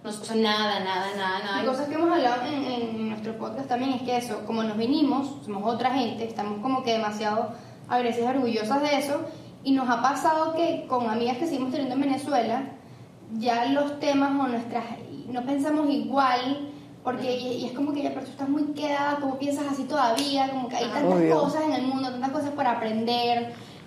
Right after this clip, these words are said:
Speaker 2: em, cosas que lo hablamos siempre, somos muy feministas y como que ya no, hay comentarios que hacen que es como que, pero ¿por qué te vas a, a poner a ti como que más abajo que un hombre? Pero son cosas que ni lo piensan y yo pensaba así también cuando seguía viendo allá, entonces lo entiendo,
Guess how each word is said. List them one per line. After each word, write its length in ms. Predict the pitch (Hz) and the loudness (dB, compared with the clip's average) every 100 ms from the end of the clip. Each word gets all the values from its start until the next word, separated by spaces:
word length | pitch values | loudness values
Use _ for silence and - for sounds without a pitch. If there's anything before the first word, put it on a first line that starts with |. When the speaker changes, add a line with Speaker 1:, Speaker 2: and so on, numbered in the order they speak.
| - | -4
Speaker 2:
em, 600 | 240 226 208 202 - - - - - - | 0 0 0 -4 -4 -8 -12 -18 -20 -6
cosas 320 | 247 247 330 | -2 0 0
que 140 | - 330 | 0 0
lo 120 | 233 | 2
hablamos 300 | 214 247 277 | 2 0 0
siempre, 320 | 320 285 302 277 - - - | 2 2 2 0 -4 -8 -6
somos 220 | 220 247 | -2 0
muy 100 | 262 | 2
feministas 540 | 302 240 254 254 - 302 | 2 2 2 0 0 0
y 40 | 302 | 2
como 240 | 262 240 | 2 0
que 300 | 220 208 - - - - - 233 | 0 -4 -6 -12 -18 -18 -10 -2
ya 240 | 247 247 | 2 4
no, 800 | 262 277 294 320 311 240 - - - - | 4 4 4 2 2 0 -2 -10 -16 -8
hay 120 | 254 | -6
comentarios 520 | 240 330 277 254 285 285 | 2 4 6 4 2 0
que 140 | 247 | 2
hacen 380 | 254 262 277 269 | 4 4 2 0
que 60 | - | 0
es 40 | |
como 160 | 285 285 | -2 0
que, 100 | 247 - | -2 -2
pero 200 | 247 240 | -2 -2
¿por 160 | 240 - | 0 0
qué 140 | 233 | 0
te 140 | 233 269 | 0 2
vas 180 | 311 311 | 2 2
a, 260 | 330 - | 0 0
a 80 | 240 | 0
poner 220 | 240 226 226 | 0 2 0
a 120 | 233 | 0
ti 540 | 294 294 302 302 - | 0 0 -2 -4 -4
como 240 | 302 277 269 | -2 -2 0
que 140 | 220 | -2
más 180 | 208 208 | -2 0
abajo 340 | 247 262 294 294 | 2 4 2 2
que 100 | 285 | 2
un 180 | 285 | 2
hombre? 480 | 285 277 269 269 269 254 | 4 6 6 4 0 -2
Pero 140 | 233 | -2
son 140 | 247 | -2
cosas 180 | 277 370 | 0 2
que 80 | 403 | 2
ni 100 | 277 | 4
lo 120 | 226 | 2
piensan 480 | 311 311 277 311 330 | 2 2 2 0 -2
y 80 | 240 | 0
yo 100 | 233 | 0
pensaba 280 | 254 285 302 | 2 2 2
así 100 | 302 | 0
también 220 | 294 285 | 0 0
cuando 180 | 285 285 | 0 0
seguía 180 | 240 220 | -2 -2
viendo 200 | 233 247 | -2 -2
allá, 140 | 269 269 | -2 -2
entonces 240 | - 254 | -2 -2
lo 60 | 240 | -2
entiendo, 600 | 226 285 269 277 330 | 0 0 2 2 0